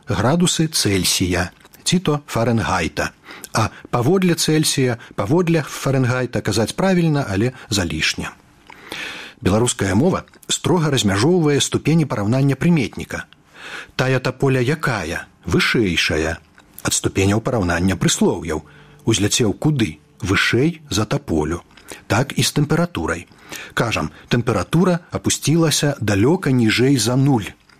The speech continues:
Але сёння тэмпература значна ніжэйшая за нуль. Граматычна правільна таксама казаць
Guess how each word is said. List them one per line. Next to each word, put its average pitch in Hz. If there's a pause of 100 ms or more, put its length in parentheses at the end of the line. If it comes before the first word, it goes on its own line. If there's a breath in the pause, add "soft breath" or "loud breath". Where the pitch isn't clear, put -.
(140)
Але 160 (340 loud breath)
сёння 175
тэмпература 135
значна 123
ніжэйшая 127 (160)
за 110
нуль. 78 (520 loud breath)
Граматычна 92
правільна 120
таксама 143
казаць 123